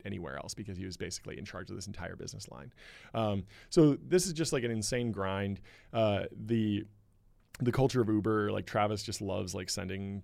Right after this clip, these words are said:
you know, crazy twenty-somethings <laughs> to foreign countries and having them figure it out, uh, give them a budget, let them make mistakes, and it works really well. Uh,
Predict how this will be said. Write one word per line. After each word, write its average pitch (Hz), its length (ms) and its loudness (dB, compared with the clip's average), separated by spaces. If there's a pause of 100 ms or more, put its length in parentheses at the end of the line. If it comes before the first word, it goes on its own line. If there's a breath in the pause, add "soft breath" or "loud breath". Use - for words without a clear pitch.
(120)
you 104 120 -6
know, 62 140 -8
crazy 98 580 -6
twenty-somethings 101 760 -2
<laughs> - 20 -4
to 98 120 -6
foreign 117 320 0
countries 113 400 -2
and 104 100 -4
having 104 200 -4
them 98 120 -4
figure 90 260 -6
it 87 80 -4
out, 90 260 -4 (320 loud breath)
uh, 101 260 0
give 101 160 -2
them 98 120 -2
a 90 60 -4
budget, 90 540 -4
let 90 140 -8
them 90 80 -6
make 90 180 -10
mistakes, 135 460 4
and 110 60 -2
it 107 60 -2
works 127 200 2
really 110 160 6
well. 95 420 0 (240 loud breath)
Uh, 95 360 0